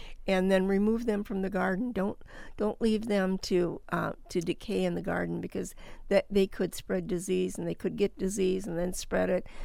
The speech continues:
So, so that's, that's one of the things to do. And then we took these little, um, Valentine ones this week, and we did like you did.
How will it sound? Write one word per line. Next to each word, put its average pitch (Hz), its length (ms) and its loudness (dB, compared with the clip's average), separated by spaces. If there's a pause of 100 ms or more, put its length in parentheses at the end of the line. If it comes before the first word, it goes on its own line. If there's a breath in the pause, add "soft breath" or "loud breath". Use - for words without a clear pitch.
(140 loud breath)
So, 175 400 2
so 180 240 0
that's, 190 440 0 (100)
that's 190 300 -4
one 202 200 0
of 185 80 -2
the 175 80 -4
things 175 300 -6
to 220 60 -10
do. 175 200 -2 (360 loud breath)
And 220 200 4
then 285 160 8
we 277 160 2
took - 280 -4
these 202 260 2
little, 208 380 -2
um, 175 360 -2 (340 loud breath)
Valentine 247 580 2
ones 254 260 0
this 247 200 -2
week, 277 260 0 (440 loud breath)
and 214 260 4
we 185 120 4
did 202 200 6
like 196 260 2
you 202 140 2
did. 320 360 0